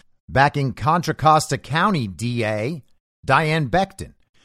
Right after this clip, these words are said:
who was selected by a board of supervisors to serve the rest of the term of her predecessor,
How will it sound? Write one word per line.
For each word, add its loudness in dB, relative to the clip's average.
who 2
was 2
selected -2
by 2
a 0
board -2
of -6
supervisors -4
to -8
serve -2
the -2
rest -2
of -10
the -6
term -2
of -4
her -4
predecessor, -4